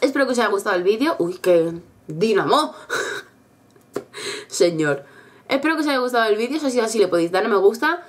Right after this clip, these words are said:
Me podéis comentar aquí abajo cualquier cosa. Sandra, ¿has visto que he hecho el vídeo? O sea, acabo de ver el tuyo y ya digo, voy a grabarlo porque si no, no lo hago en la vida. Em, ¿qué más? Bueno, que me podéis comentar cualquier cosa.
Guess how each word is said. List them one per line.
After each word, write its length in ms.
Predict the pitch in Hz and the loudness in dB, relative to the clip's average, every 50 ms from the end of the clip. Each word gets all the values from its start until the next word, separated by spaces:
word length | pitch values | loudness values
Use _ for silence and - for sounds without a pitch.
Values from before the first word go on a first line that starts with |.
| - - - - - | -20 -20 -20 -8 -4
Me 80 | - | 2
podéis 220 | 226 247 240 247 247 | 4 4 4 2 2
comentar 440 | - 262 247 233 220 - 220 220 214 | 0 -2 0 0 0 0 0 0 0
aquí 140 | 202 196 | 0 0
abajo 360 | 185 185 185 185 - 175 151 143 | 0 -2 -2 -2 -2 -4 -2 -2
cualquier 320 | 160 151 156 - 131 - | -2 -2 -2 -4 -6 -2
cosa. 360 | - 151 180 233 254 - - - _ _ - | -4 -4 -2 -2 -6 -6 -8 -12 _ _ -10
Sandra, 340 | - - 196 196 208 214 220 | -4 -2 0 2 2 2 0
¿has 100 | 202 185 | 0 -2
visto 220 | 202 196 208 190 | -2 0 0 0
que 60 | 165 | 0
he 20 | 165 | 0
hecho 160 | - - 160 | 0 -2 -2
el 60 | 139 | -2
vídeo? 380 | - 147 147 156 190 - - - | -2 -2 0 0 0 -2 -2 -6
O 60 | - | -4
sea, 200 | 202 - 202 - | -2 0 0 0
acabo 220 | 202 208 240 240 302 | 0 0 0 2 2
de 100 | 339 302 | 2 2
ver 120 | 269 262 | 2 0
el 200 | 240 220 202 185 | 0 -2 -4 -6
tuyo 440 | - 214 214 214 220 254 294 403 403 | -4 -4 0 2 2 2 2 0 -2
y 140 | - 226 180 | -4 -2 0
ya 420 | 175 165 156 151 151 151 147 - - _ _ _ _ - _ _ | 2 2 2 2 0 -2 -4 -8 -14 _ _ _ _ -20 _ _
digo, 180 | - 190 175 165 | 0 2 4 4
voy 100 | 160 170 | 4 4
a 60 | 165 | 4
grabarlo 380 | 165 165 156 156 151 170 185 | 4 2 2 0 0 -2 -2
porque 140 | 247 277 247 | -2 -4 -4
si 120 | 226 - 180 | -2 -2 0
no, 80 | 180 | 0
no 140 | 185 190 175 | 2 2 2
lo 80 | 165 160 | 0 0
hago 120 | 156 160 | 0 -2
en 60 | 151 | -2
la 60 | 147 | -2
vida. 280 | 143 - - 320 403 427 - - - - - - - - - _ _ _ _ _ | -2 -2 0 0 -2 -4 -4 -10 -20 -20 -20 -20 -20 -20 -20 _ _ _ _ _
Em, 840 | - 254 254 247 240 226 220 220 214 208 208 196 190 180 170 143 - - - _ _ _ _ _ - - - - - | -2 0 0 0 0 0 0 -2 -2 0 0 2 2 2 0 -2 -4 -8 -14 _ _ _ _ _ -20 -20 -20 -12 -6
¿qué 100 | - 294 | -6 -4
más? 360 | 254 - 135 139 - - - - - - _ _ _ _ _ _ _ _ _ _ _ | -4 -6 -10 -14 -16 -20 -20 -20 -20 -20 _ _ _ _ _ _ _ _ _ _ _
Bueno, 200 | - - 277 190 | -2 0 0 2
que 60 | 156 156 | 0 0
me 60 | 147 | -2
podéis 200 | 131 139 135 135 | -4 -6 -8 -8
comentar 260 | - - - 147 135 | -8 -8 -8 -6 -6
cualquier 240 | 120 135 143 147 143 | -4 -4 -4 -6 -8
cosa. 280 | 143 - 202 220 220 | -8 -8 -8 -6 -8